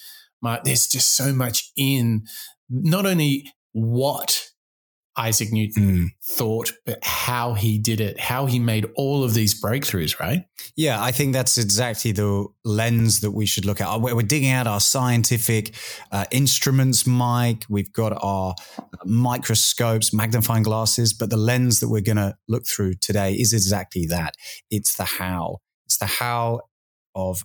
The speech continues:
Speaker 2: an individual who has such a plethora of impressive,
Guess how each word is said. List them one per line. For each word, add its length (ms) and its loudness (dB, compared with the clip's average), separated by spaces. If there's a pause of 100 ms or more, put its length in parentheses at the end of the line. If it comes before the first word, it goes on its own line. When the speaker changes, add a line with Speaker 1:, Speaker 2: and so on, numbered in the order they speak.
Speaker 2:
an 160 -6
individual 840 2 (120)
who 120 0
has 300 2
such 400 0 (420)
a 80 -4
plethora 720 0
of 420 0 (120)
impressive, 840 0